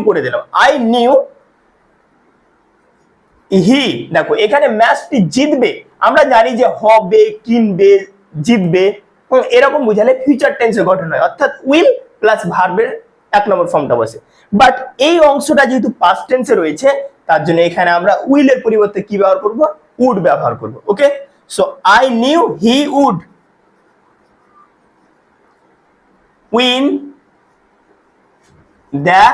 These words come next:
match। ক্লিয়ার হয়ে গেল? I knew he would win the match, অর্থাৎ আমি জানতাম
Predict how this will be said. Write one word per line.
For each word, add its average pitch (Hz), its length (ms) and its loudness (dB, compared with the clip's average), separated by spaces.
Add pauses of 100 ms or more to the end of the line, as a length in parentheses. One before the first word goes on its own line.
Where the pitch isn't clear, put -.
(880)
match। 135 280 -2 (2250)
ক্লিয়ার 165 260 0
হয়ে 156 160 0
গেল? 123 100 -4 (600)
I - 20 2 (160)
knew 330 200 -2 (580)
he 220 80 0 (100)
would 277 160 0 (100)
win 254 160 0 (100)
the 214 140 0
match, 160 260 -2
অর্থাৎ 214 200 -4 (100)
আমি 175 100 -4 (120)
জানতাম 196 340 -4